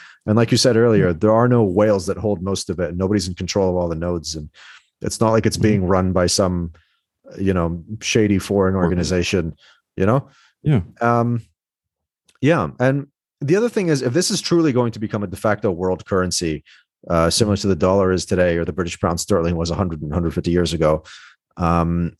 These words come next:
Speaker 1: what, what's also important is that there needs to be a way to kind of quickly generate income for people who hold, um, that currency in their wallet. And by generate
Speaker 2: Mm-hmm.
Speaker 1: income, I mean, there has to be some equivalent of, say, a bank account that generates interest.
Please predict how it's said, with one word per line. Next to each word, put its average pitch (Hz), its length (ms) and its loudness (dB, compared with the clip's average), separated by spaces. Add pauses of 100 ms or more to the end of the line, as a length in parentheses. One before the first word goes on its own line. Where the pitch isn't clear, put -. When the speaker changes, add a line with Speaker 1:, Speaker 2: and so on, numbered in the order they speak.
Speaker 1:
what, 117 260 0
what's 131 160 2
also 175 320 2
important 135 460 0
is 101 120 -6
that 104 180 0
there 110 120 0
needs 127 220 -4
to 131 80 -8
be 127 100 -2
a 110 60 2
way 104 160 0
to 101 100 0
kind 101 200 -6
of 90 60 -10
quickly 98 280 -4
generate 92 400 -2
income 95 280 -4
for 85 100 -6
people 90 340 -6
who 92 80 -4
hold, 98 540 0 (640)
um, 85 640 0
that 101 320 -2
currency 95 720 -2 (280)
in 95 140 -6
their 87 120 2
wallet. 80 460 -2 (380)
And 101 260 0
by 104 120 2
generate 135 320 2
Speaker 2:
Mm-hmm. 127 100 -2
Speaker 1:
income, 120 280 -2
I 101 80 0
mean, 107 240 0
there 113 120 0
has 143 180 0
to 151 60 -4
be 143 60 2
some 127 280 -2
equivalent 107 580 0
of, 95 340 -2
say, 92 300 0
a 87 120 -4
bank 127 280 -2
account 107 360 -2
that 98 160 -2
generates 95 460 -2
interest. - 560 -2